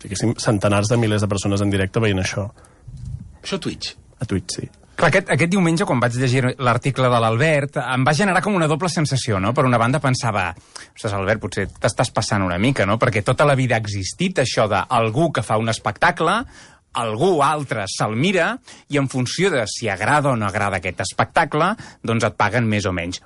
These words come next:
Speaker 3: Vull dir, les companyies de circ de tota la vida, els músics de carrer de tota la vida, la gent que de tota la vida, no? Doncs, ha fet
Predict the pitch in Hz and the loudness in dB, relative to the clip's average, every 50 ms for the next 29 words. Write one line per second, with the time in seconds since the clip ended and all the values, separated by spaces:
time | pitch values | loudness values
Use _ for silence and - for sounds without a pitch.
0 | _ - 123 131 131 127 120 123 98 87 - - - _ _ - - - - - | _ -6 0 2 2 2 2 2 0 -2 -6 -12 -20 _ _ -12 -10 -10 -6 -6
1 | 104 92 - 92 95 104 104 104 101 - - 95 - - 139 131 120 - - - | -6 -4 -2 -2 -2 0 0 0 0 0 -2 -2 0 2 2 2 2 0 -4 -2
2 | - 101 - 104 95 95 85 90 95 123 214 190 190 196 190 - - 117 113 104 | -2 -2 -2 0 -4 -2 0 0 2 2 2 2 2 2 0 0 -2 -4 -2 0
3 | 104 131 147 160 135 135 120 101 113 104 - - 92 92 95 92 90 90 - 90 | 2 4 4 4 4 2 0 2 0 0 0 0 -2 -2 -2 -2 -2 -4 -6 -6
4 | - - 80 90 110 - 104 95 - - 120 110 107 156 180 190 147 - 110 90 | -8 -4 -4 -2 0 0 0 0 -2 -2 -2 -2 2 2 2 2 2 0 -2 -4
5 | 90 90 - 127 120 - 120 120 120 113 151 175 156 135 143 170 196 180 139 196 | -4 -4 -2 -2 0 2 4 4 6 6 6 4 4 4 2 0 0 -2 -4 -2
6 | 220 180 - - - - - - - - - 95 - - - 147 135 117 - - | -2 0 0 0 0 -2 -6 -8 -6 -4 -2 -2 -2 0 2 2 2 2 0 -8
7 | - | -20